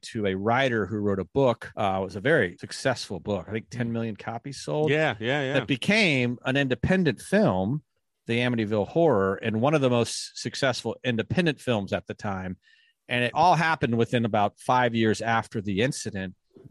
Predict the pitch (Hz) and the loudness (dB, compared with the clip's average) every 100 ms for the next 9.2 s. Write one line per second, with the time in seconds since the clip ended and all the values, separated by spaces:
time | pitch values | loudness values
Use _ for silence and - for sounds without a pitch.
0 | _ _ 143 147 147 143 220 254 170 202 | _ _ -2 -2 -2 0 4 6 6 6
1 | 220 131 135 143 131 180 - 175 214 180 | 4 4 2 2 2 0 0 0 2 0
2 | 196 180 143 - 165 160 151 127 120 123 | -2 -2 -4 0 0 2 2 2 0 -2
3 | 143 107 90 - _ _ _ _ _ 139 | -2 -4 -10 -20 _ _ _ _ _ -4
4 | 123 - 131 120 110 110 123 160 175 - | -2 2 2 2 0 2 2 2 0 -4
5 | - 143 139 127 104 - - 101 110 107 | -4 2 4 4 0 -4 -14 -4 0 0
6 | 101 95 107 127 123 - 107 - - _ | -2 -2 -2 -2 -4 -4 -4 -4 -14 _
7 | _ _ _ _ _ _ - 127 - - | _ _ _ _ _ _ -2 -2 -2 -8
8 | - _ - 117 117 117 110 107 101 101 | -8 _ -6 0 2 2 0 2 2 0
9 | 101 | -4